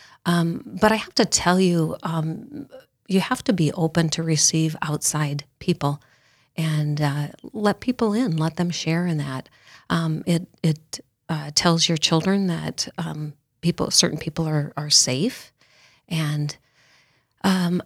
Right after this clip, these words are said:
while I understand that you have to set boundaries, I, you know, Grammys can be pushy,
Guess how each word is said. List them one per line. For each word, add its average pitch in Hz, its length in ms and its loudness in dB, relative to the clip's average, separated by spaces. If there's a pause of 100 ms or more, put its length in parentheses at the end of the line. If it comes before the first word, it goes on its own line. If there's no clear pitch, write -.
while 208 240 2
I 208 140 2
understand 185 800 4
that 165 140 2
you 170 80 0
have 156 140 -2
to 170 80 0
set - 260 4
boundaries, 156 440 4
I, 147 160 -2
you 214 160 0
know, 190 140 2
Grammys 196 420 0
can 175 100 -2
be 156 100 -2
pushy, - 480 -2